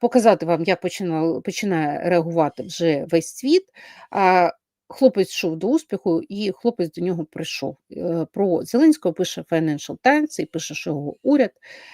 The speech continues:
е, має мішки готівки і має золоті унітази. Ну, знаєте, страшно.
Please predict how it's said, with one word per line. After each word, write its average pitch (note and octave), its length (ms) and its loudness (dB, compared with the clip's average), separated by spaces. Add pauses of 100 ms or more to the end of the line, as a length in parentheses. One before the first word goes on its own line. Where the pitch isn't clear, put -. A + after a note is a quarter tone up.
(220)
е, E3 380 2 (720)
має F3 280 2
мішки D#3+ 520 -4
готівки G3 600 -2
і E3 40 -8
має G3+ 240 -2
золоті D#3 400 -4
унітази. C#3 480 -6 (540)
Ну, C#4+ 340 6 (160)
знаєте, E3+ 840 2 (240)
страшно. - 640 0